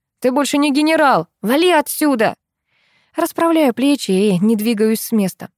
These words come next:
Толпа ведома. Стоит сказать правильные слова, и она переметнётся на другую сторону в секунду, а моя главная цель стоит впереди.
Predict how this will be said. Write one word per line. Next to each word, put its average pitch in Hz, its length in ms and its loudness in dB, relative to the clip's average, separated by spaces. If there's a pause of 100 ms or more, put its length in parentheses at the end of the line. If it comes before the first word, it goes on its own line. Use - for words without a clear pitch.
(140)
Толпа 190 360 0
ведома. 180 580 0
Стоит 214 400 -2
сказать 185 460 -2
правильные 175 500 -2
слова, 185 400 0
и 170 80 0
она 175 300 0 (340)
переметнётся 254 600 -2
на 208 100 2
другую 196 320 -2
сторону 180 440 0
в - 40 -14
секунду, 190 560 -2 (120)
а 185 160 -2
моя 190 220 2
главная 190 460 0
цель 233 280 -2 (260)
стоит 208 340 -2
впереди. 165 500 -2